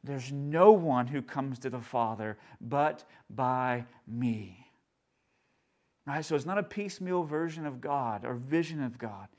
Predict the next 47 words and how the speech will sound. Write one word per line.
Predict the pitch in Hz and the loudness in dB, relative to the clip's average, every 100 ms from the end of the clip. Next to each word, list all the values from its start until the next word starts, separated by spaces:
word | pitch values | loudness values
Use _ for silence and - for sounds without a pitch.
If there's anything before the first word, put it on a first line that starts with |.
| - - - - | -20 -20 -20 -20
So | - | -8
you | 156 | 0
cannot | - 202 208 185 | 6 8 8 6
find | - 185 170 | 6 6 6
God | 165 | 4
apart | 156 - 170 - | 4 2 -4 -4
from | 180 170 | -6 -6
him. | 151 | -4
But | 151 | -2
listen, | 170 170 | -4 -4
all, | 160 135 | -6 -6
second | - 196 196 | -4 -4 -2
of | 156 127 | -4 -2
all, | 110 | -4
church, | - 113 107 - - - - - - - | -6 -8 -8 -14 -20 -20 -20 -20 -20 -2
you | 175 | 4
also, | 175 180 180 170 - - _ _ _ - | 10 10 10 4 2 -16 _ _ _ -4
if | 147 | -2
you, | 160 - | -4 -8
you | - | -14
cannot | - 202 202 | 4 8 8
find | 190 180 | 8 6
God | 180 | 6
apart | 156 - 160 | 4 6 4
from | - 175 | 4 0
him, | 151 | 0
but | 147 | 0
you | 143 | -6
can | - 160 | -10 -10
keep | - 190 170 | -6 -6 -6
nothing | 151 156 156 147 139 127 - - | -4 -4 -2 -2 -2 -4 -14 -20
from | - - 139 113 | -10 -2 0 -2
him. | 98 87 101 143 _ _ _ _ _ _ _ _ - _ - - | -8 -12 -18 -20 _ _ _ _ _ _ _ _ -20 _ -20 -8
Listen, | 165 165 | -2 0
in | 160 | 2
verse, | 151 175 - | 4 4 2
at | 156 | 0
the | 156 | 2
end | 175 | 2
of | 156 | 4
verse | 160 - | 2 0
fifteen, | 175 160 - 160 147 | -2 -2 -2 0 0
Paul | 139 156 | 0 0
says | 151 156 135 | 2 0 0
this, | 135 139 | 2 2
that | 143 135 | 0 -6
Jesus | 123 160 175 147 131 - | -4 -2 0 0 -2 -2